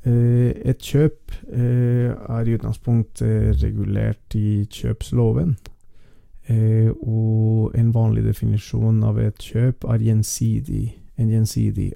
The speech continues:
avtale om overføring av eiendomsretten til et formu-, formuesgode mot pengevederlag.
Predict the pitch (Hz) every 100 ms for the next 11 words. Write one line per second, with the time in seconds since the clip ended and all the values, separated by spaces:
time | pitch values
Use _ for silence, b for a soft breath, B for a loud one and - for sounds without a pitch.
0 | - 123 - 123 117 101 101 - - 104
1 | 101 107 104 - 113 110 107 110 104 101
2 | 104 - 117 - - 107 107 - - -
3 | 107 107 - - - 113 - 110 107 110
4 | - 117 113 - - - 117 117 98 104
5 | - 113 104 113 - 110 110 - - 117
6 | 98 98 - 110 98 95 85 127